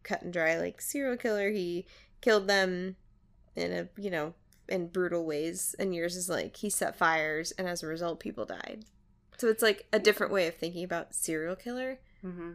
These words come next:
Speaker 1: He's, like, a serial arsonist who, you know, people died as a <laughs> result of him.
Speaker 2: Yeah.
Speaker 1: His crimes.
Speaker 2: He's, like, still classified as a serial
Speaker 1: Yeah.
Speaker 2: killer in England. And
Speaker 1: Yeah. It just was, like, unexpected. I was like, "Oh,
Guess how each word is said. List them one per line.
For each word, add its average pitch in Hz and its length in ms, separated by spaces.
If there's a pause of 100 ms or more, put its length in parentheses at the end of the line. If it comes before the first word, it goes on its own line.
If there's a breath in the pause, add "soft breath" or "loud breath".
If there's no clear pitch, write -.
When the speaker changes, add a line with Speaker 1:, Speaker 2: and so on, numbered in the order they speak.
Speaker 1:
He's, 196 100
like, 175 120
a 175 40
serial 160 380
arsonist 160 800
who, 143 260 (260)
you - 80
know, - 120 (420)
people 208 240
died 156 300
as 214 120
a 196 60
<laughs> - 100
result - 400
of 254 160
him. 240 320 (460 loud breath)
Speaker 2:
Yeah. 233 220
Speaker 1:
His 240 80
crimes. 214 680
Speaker 2:
He's, 240 200
like, 233 160
still - 260
classified 196 680
as 175 240
a 175 60
serial 180 300
Speaker 1:
Yeah. 277 240
Speaker 2:
killer 180 320
in 180 120
England. 190 420
And 226 120
Speaker 1:
Yeah. 240 200 (220)
It 247 140
just 320 200
was, 330 120
like, 240 320
unexpected. 196 640
I 196 40
was 214 120
like, - 220
"Oh, 480 120